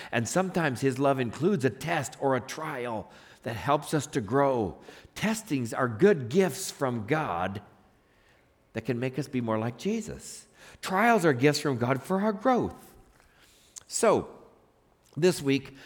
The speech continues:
I'm in my office and I'm sorting and pitching. I, we're getting ready for a big move. In case you're brand new around here, we're gonna move everybody from this campus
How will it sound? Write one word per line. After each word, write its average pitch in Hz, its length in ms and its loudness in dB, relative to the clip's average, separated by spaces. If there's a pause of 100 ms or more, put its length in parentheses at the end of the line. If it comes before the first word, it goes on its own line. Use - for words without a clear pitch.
(160)
I'm 165 200 2
in 156 80 0
my 147 100 4
office 120 420 0
and 113 80 0
I'm 107 120 -2
sorting 131 420 0
and 104 140 -4
pitching. 85 460 -6 (280)
I, 139 60 0
we're 135 140 0
getting 160 260 0
ready 147 180 4
for 139 140 0
a 123 60 2
big 120 220 2
move. 131 280 6
In 101 100 -2
case 131 260 0
you're 117 80 -4
brand 117 240 -2
new 120 160 2
around 92 260 -2
here, 123 200 -2 (320)
we're 120 100 0
gonna 123 160 2
move 117 320 4
everybody 127 460 4
from 120 200 -2
this 151 180 -2
campus 123 360 -4